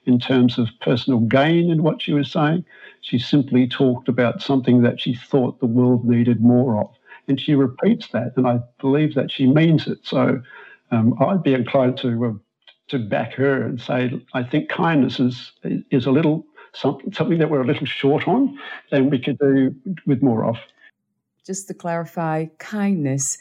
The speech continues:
Speaker 2: what would be the manifestations of kindness?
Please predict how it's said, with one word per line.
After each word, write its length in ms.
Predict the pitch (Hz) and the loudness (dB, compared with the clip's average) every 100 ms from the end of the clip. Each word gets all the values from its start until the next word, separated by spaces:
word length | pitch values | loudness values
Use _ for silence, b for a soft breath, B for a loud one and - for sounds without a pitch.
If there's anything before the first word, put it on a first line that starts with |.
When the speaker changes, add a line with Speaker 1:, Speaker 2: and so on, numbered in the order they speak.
| B B B | B B B
Speaker 2:
what 240 | 180 226 262 | -6 -6 -4
would 240 | 226 165 | -4 -2
be 240 | 180 180 | 0 2
the 240 | 160 165 156 - | 0 0 -2 0
manifestations 1000 | 165 170 165 156 160 165 - 143 143 - | -2 -2 -4 -6 -4 -6 -4 -4 -4 -8
of 420 | 147 139 135 - | -8 -8 -10 -14
kindness? 840 | - 139 151 - 165 - - - | -14 -12 -12 -12 -12 -10 -10 -12